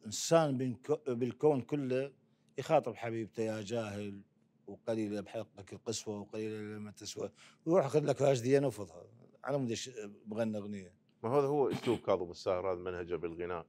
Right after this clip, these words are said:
Speaker 1: لا،
Speaker 2: مم.
Speaker 1: وليس
Speaker 2: يعني هو جاء
Speaker 1: منهج،
Speaker 2: بشيء جديد.
Speaker 1: وليس منهجه، و-، وبالعكس هو، آه،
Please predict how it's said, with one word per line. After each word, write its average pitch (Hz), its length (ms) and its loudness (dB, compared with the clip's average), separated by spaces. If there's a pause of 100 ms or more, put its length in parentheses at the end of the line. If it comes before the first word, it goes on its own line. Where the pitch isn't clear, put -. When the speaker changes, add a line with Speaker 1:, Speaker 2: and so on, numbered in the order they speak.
Speaker 1:
لا، 151 380 -8 (260)
Speaker 2:
مم. 104 220 -4 (160)
Speaker 1:
وليس 123 140 0 (120)
Speaker 2:
يعني 117 120 4
هو 117 80 10
جاء 117 180 8
Speaker 1:
منهج، 107 120 8
Speaker 2:
بشيء 104 360 0
جديد. 98 200 2
Speaker 1:
وليس 143 360 8
منهجه، 123 580 2
و-، 127 460 6 (680)
وبالعكس 160 680 2
هو، 127 540 2
آه، 113 500 -2